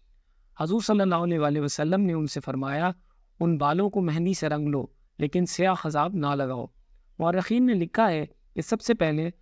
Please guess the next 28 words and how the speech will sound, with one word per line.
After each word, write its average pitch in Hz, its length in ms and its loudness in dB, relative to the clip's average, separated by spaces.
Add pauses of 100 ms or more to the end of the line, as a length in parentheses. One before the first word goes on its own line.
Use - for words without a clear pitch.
(200)
हज़रत 175 280 0
इब्राहीम 190 380 0
अलैहिस्सलाम 151 540 -2
को 190 120 -4
अपने 170 300 -4
बालों 139 280 -2
की 180 120 -4
सफ़ेदी 147 400 -4
का - 140 -4
एहसास 139 420 -4
हुआ 139 140 -2
था। 127 220 -8 (920)
जब 180 100 4
ज़्यादा 185 340 4
उम्र 233 260 2
होने 190 220 2
पर 170 180 0
बाल 147 220 -2
सफ़ेद 180 340 -2
होने 165 200 0
लगे 151 280 -2 (180)
तो 160 100 -8
उन्होंने 185 280 2
अल्लाह 151 220 0
ताला 135 280 -2
से 143 140 -6
अर्ज़ 185 240 0
किया 143 300 -2